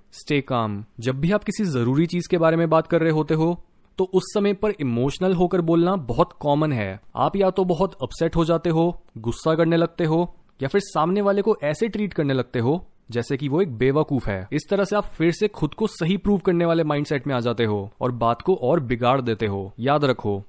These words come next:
जब भी आप किसी से आर्ग्यू कर रहे होते हो, तब जो इंसान अपनी आवाज ऊंची करता है, वो basically ये सिग्नल कर रहा होता है कि उसकी बात में वजन नहीं है, इसलिए उसे ओवर कम्पनसेट करना पड़ रहा है और एक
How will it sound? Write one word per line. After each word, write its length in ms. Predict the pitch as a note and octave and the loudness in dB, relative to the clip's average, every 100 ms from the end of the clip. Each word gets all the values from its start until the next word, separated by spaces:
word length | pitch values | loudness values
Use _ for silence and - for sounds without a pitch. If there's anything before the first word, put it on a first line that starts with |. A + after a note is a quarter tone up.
| A2+ | -8
जब 220 | B2+ C3+ | -6 0
भी 100 | F#3 | 0
आप 120 | F#3 | 0
किसी 200 | F#3+ G3 | -4 -4
से 120 | G#3 | -2
आर्ग्यू 380 | F#3 B2 B2 D#3 | -2 0 0 2
कर 140 | E3+ | 2
रहे 120 | E3 D#3+ | 2 2
होते 220 | D#3 E3 | 2 0
हो, 240 | D#3+ E3+ - | 0 0 -2
तब 180 | E3+ | -6
जो 220 | A2+ F3 G3+ | 2 2 4
इंसान 320 | G3+ - G3 | 0 0 0
अपनी 240 | F#3+ G3 F#3+ | 0 0 2
आवाज 280 | F#3+ F#3+ - | 2 0 -2
ऊंची 300 | E3+ F3+ B3 | -2 0 0
करता 300 | G#3 C#3 - | 0 0 0
है, 220 | A2+ C#3 F#3 - A#2 | 0 0 -4 -10 -2
वो 140 | C#3 | 0
basically 420 | C#3+ D#3 D#3+ F3 | 0 0 -2 0
ये 260 | C3 A2 D3 | 0 0 0
सिग्नल 320 | E3+ E3+ F3 | 2 4 4
कर 120 | E3+ | 4
रहा 120 | E3 | 2
होता 220 | D#3 D#3 D#3 | 2 2 2
है 220 | D#3+ F3 - - | 0 -2 -8 -12
कि 60 | G3+ | -4
उसकी 300 | F3+ - G3+ | -4 -2 -4
बात 320 | C3+ C3+ C#3 | -2 -2 0
में 100 | F#3 | 0
वजन 320 | B2 G#2+ C#3 | 0 0 0
नहीं 240 | D3+ D#3 F3 | 0 2 2
है, 340 | F3 F#3+ - - _ | 2 -2 -6 -20 _
इसलिए 240 | C3 F3 F3+ | -8 0 0
उसे 160 | F3 A#3 F3 | 2 -2 2
ओवर 280 | E3+ F#3+ | 4 4
कम्पनसेट 540 | F3+ F#3 E3+ F3 E3+ D3 | 2 0 0 0 -2 -2
करना 220 | D3 C3+ | -2 -2
पड़ 160 | C3 A#2 | -2 -2
रहा 140 | A#2+ | 0
है 260 | G#2+ G2 - - | -2 -4 -10 -6
और 100 | B2+ | 0
एक 160 | F#3+ | 0